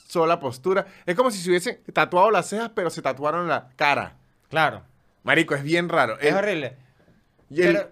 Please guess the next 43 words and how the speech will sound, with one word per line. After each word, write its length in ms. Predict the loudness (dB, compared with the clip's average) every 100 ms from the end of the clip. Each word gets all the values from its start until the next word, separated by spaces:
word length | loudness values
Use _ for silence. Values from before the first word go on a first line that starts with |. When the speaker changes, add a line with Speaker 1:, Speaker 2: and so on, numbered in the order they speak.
| -12
Speaker 1:
Botox 600 | 0 2 4 0 -4 -4
al 160 | -2 -2
final 400 | -4 -6 -6 -6
se 140 | -4
ve 100 | 0
horrible, 460 | 0 0 -6 -8 -12
siempre. 480 | -8 -8 -8 -16 -12
Speaker 2:
Es 160 | -10 -8
que 100 | -6
yo 140 | -2
digo 280 | -2 -2 -4
que 220 | -6 -8
yo 120 | -6 -8
no 100 | -8
le 80 |
tengo 240 | -8 -8 -6
miedo 160 | -4
a 20 | -2
la 140 | -2
vejez, 340 | -2 -6 -8 -10
pero 480 | -6 -4 -4 -4 -2
apenas 440 | -2 0 0 -2 -4
llegue, 380 | -2 -2 -2 -6
la 140 | -6
asumo 520 | -6 -6 -8 -8 -12 -14 -20 -20 -12
y 120 | -10
seré 260 | -6 -4
viejo 480 | -4 -4 -4 -6 -8
y 120 | -8 -10
tendré 260 | -8 -10
pelos 300 | -8 -8 -8
en 100 | -8
todos 220 | -8 -8
lados, 400 | -4 -2 -2 -4 -10 _ _ _
eh, 380 | -8 -6 -4 -6
eh, 120 | -6
Speaker 1:
Ah. 80 | -4
Speaker 2:
patas 240 | -2 -4 -4
de 80 |
gallo 240 | -4 -4 -6
en 80 | -8
todos 140 | -6
lados. 180 | -4 -6